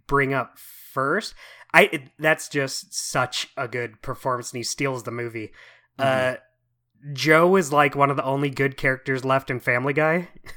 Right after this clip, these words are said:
Speaker 1: Like
Speaker 2: <laughs> Your, your Family Guy opinions always throw me for a loop.
Speaker 1: Well, Family Guy's a show that really fluctuates. Uh, but I feel like even now, even when they have good episodes, it feels like a lot of the characters are not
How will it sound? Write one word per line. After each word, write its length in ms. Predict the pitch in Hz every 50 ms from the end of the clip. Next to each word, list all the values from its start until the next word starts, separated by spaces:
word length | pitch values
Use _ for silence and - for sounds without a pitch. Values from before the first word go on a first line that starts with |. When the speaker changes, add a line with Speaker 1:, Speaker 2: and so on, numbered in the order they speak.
| - - _ _ _ _ _ _ - - - - - - - - _ _ - - 151
Speaker 1:
Like 340 | 165 175 156 143 131 - -
Speaker 2:
<laughs> 680 | 160 156 - - - 147 - 185 - - 147 139 -
Your, 220 | 185 170 156 170
your 300 | 160 127 - 185 190 190
Family 380 | 190 - 170 165 160 160 156 135
Guy 160 | 123 123 117
opinions 520 | 110 110 110 - 113 110 104 101 98 90
always 300 | 104 104 107 110 110 -
throw 180 | - 104 104 101
me 160 | 98 101 95
for 320 | 90 - - - - 101 92
a 60 | 87
loop. 280 | 87 85 85 80 78 _ _ _ _ - - - - -
Speaker 1:
Well, 180 | 254 285 262 233
Family 320 | - - 262 262 254 262
Guy's 180 | - 269 254 202
a 60 | 220
show 180 | - - 240 208
that 140 | 190 160
really 340 | 143 147 156 180 202 202 190 175
fluctuates. 840 | - - 175 160 156 - - 147 123 110 104 101 - - - - _
Uh, 340 | 135 139 139 135 131 131 127 - 147 127 - _
but 280 | 175 160 156 151 - - -
I 120 | 151 156
feel 180 | 151 - 233 226
like 180 | 247 226 - - -
even 400 | - 170 185 175 190 175 139 123
now, 320 | 127 127 135 147 165 185
even 220 | 180 156 185 208 220
when 100 | 226 214
they 80 | 196
have 240 | 175 180 170 139 127
good 140 | 147 147 147
episodes, 640 | 147 143 143 - - 127 110 107 104 101 - - - - - _ _ _ _ _ _ _ _ _
it 140 | - 160 156
feels 260 | - - 180 185 190
like 140 | 214 208 202
a 80 | 170 143
lot 380 | 139 131 123 127 127 135 139
of 100 | 151 131
the 80 | 131 123
characters 640 | - - 127 120 131 131 - - 165 160 165 156 165
are 200 | 165 170 151 -
not 420 | - 131 131 143 151 170 175 -